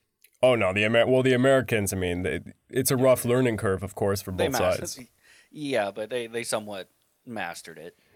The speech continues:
Speaker 1: Yeah, well, you know, it's funny with the Americans. At first, they believe, "Oh, you bring in the battleships and the cruisers, the big guns that you got, and you're gonna do the most amount of damage."
Speaker 2: Mm-hmm.
Speaker 1: But by the end of the war, it's actually destroyers that turn out to be the better, um, bombarders for islands.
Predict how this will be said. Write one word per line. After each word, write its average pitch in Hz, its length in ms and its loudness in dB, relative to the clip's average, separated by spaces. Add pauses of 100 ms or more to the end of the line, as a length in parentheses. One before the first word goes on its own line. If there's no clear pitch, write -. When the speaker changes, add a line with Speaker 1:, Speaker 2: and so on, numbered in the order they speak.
(120)
Speaker 1:
Yeah, 117 280 4
well, 120 180 2
you 139 100 0
know, 123 100 4
it's 107 120 0
funny 156 180 4
with 120 140 2
the 101 80 -2
Americans. 104 560 0
At 113 180 0
first, 147 340 0
they 113 120 2
believe, 104 440 -2
"Oh, 113 200 2
you 98 160 -2
bring 120 200 0
in 113 120 0
the 101 40 0
battleships 104 560 0
and 95 80 -6
the 87 60 -4
cruisers, 98 520 -4
the 92 80 -4
big 110 340 -2
guns 98 300 0
that 85 100 -10
you - 80 -12
got, - 260 0
and - 80 -8
you're 101 120 -2
gonna 107 180 0
do 104 180 -4
the 98 80 -4
most 98 300 -2
amount 92 220 0
of 87 40 -8
damage." 98 360 0
Speaker 2:
Mm-hmm. - 80 -12
Speaker 1:
But 104 220 -2
by 131 120 6
the 135 120 2
end 208 120 2
of 190 80 4
the 123 40 0
war, 127 160 4
it's 107 120 0
actually 117 240 2
destroyers 101 680 2
that - 140 -4
turn 104 180 0
out 95 140 0
to 101 100 -8
be 98 120 -4
the 90 100 -6
better, 98 440 0
um, 82 300 -2 (540)
bombarders 101 600 0
for 87 300 -4
islands. 92 460 -2